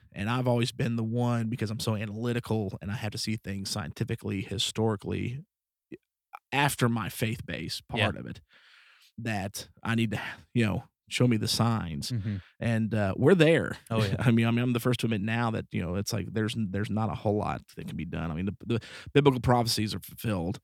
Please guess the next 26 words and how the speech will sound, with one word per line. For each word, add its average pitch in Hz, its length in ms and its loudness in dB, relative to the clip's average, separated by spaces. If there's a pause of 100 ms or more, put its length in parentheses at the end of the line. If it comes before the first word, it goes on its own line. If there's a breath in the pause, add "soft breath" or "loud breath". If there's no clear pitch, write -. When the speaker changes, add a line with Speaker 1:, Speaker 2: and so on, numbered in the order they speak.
(120)
Speaker 2:
Yeah. 98 180 -4 (220)
Speaker 1:
You 104 100 -2
know, 107 120 0
I - 20 0
mean, 107 200 0
as - 100 -4
far 104 240 0
as 90 280 -2 (200)
what's, 98 340 -2
what's 113 320 0
left 117 280 2
is, 113 180 -2
is 110 120 -4
just - 240 0
the - 80 -8
Great 98 200 -4
Awakening 107 400 -2
we're 107 80 -2
waiting 123 220 0
for, - 160 -10
the, 95 140 -4
that 80 140 -4
Speaker 2:
Mm-hmm. 104 80 -4
Speaker 1:
last 117 280 -2
big 117 120 0
revival 107 580 -2